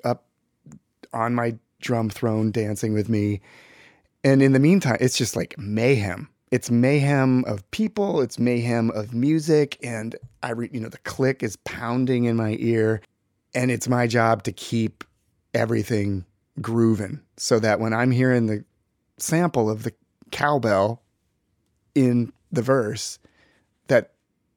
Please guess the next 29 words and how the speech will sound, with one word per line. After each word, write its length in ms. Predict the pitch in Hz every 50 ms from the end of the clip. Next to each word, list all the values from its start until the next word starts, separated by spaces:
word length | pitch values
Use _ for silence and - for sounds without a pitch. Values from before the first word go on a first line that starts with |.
| _ -
I'm 140 | - 117 107
perfectly 480 | - - 139 127 120 135 117 - 120
subdividing 640 | 113 - - 123 120 117 117 110 110 110 110 107 107 104
it. 120 | 107 98
I'm 160 | - 107 107 104
getting 240 | 110 107 101 104
super 300 | 98 - - 117 - 117
drum 300 | 107 101 117 107 104 104
geeky 300 | 101 113 110 98 - 110
here. 240 | 104 98 101 101 101 - - - - - - - - - _ -
But 180 | 110 135 135
what 160 | 127 135 139
I 120 | 131 123 117
loved 360 | 113 120 131 139 127 113 120
most 540 | 123 127 135 135 123 110 104 101 - - - _ _ _ -
is 360 | 135 123 113 110 107 - - _ _ _
keeping 800 | - - - - - 123 123 123 - 143 135 135 139 139 143 - _ _ _ _ _ _ _ _ _ _ _ _ _ _ _
the 220 | - 123 - - 110
semblance 720 | - - - - 120 117 120 120 127 131 139 135 - - - _
of 220 | 120 110 104 101
the 100 | 107 113
groove 460 | 101 117 113 110 110 117 127 135 131
going 420 | - 139 139 147 151 160 170 175 170 _ _ _ - - - _ _ _ _ -
while 420 | 131 113 117 113 107 107 104 107
the 160 | 101 156 123 107
world 680 | 101 104 113 120 117 113 107 104 101 98 98 95 - -
is 160 | - 107 -
falling 420 | - - - 107 95 104 110 107 107
apart 560 | 101 - - - 107 90 80 90 - -